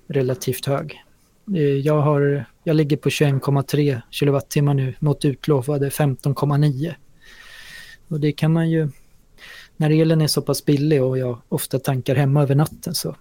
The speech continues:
kan man ju ändå tycka att, eh, ja, det borde, varför,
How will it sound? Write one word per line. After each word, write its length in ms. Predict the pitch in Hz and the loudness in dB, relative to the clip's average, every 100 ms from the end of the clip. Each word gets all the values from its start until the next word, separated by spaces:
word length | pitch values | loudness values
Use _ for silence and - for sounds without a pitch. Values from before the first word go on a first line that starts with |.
| _ | _
kan 140 | - 143 | -4 -2
man 100 | 139 | 0
ju 40 | |
ändå 160 | 131 135 | -2 -2
tycka 320 | 165 156 139 | -4 -4 -8
att, 240 | - - - _ _ _ _ _ _ _ _ _ - - - - - - - 220 | -8 -12 -18 _ _ _ _ _ _ _ _ _ -20 -20 -18 -16 -18 -18 -12 -6
eh, 260 | 175 156 - - - - - | -6 -8 -14 -20 -20 -16 -6
ja, 220 | 180 - - | -6 -6 -6
det 80 | 165 | -2
borde, 420 | 170 143 151 151 - - - - 220 | 0 2 0 0 -10 -20 -20 -20 -10
varför, 400 | - 156 - 151 | -4 -4 -2 -4